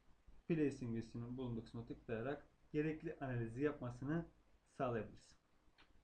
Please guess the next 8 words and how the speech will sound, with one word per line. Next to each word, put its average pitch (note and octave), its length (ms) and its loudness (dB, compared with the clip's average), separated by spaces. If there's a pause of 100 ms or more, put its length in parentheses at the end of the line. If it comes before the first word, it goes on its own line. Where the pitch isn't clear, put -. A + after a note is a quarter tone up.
(2000)
Evet, C3+ 360 2 (260)
gerekli B2 560 4
analizi A2+ 420 0
yaptı. B2+ 600 2
Şöyle A#2+ 560 -4 (240)
sağ A2+ 220 -10
sollu. C#3 680 0
Evet. A2 180 -6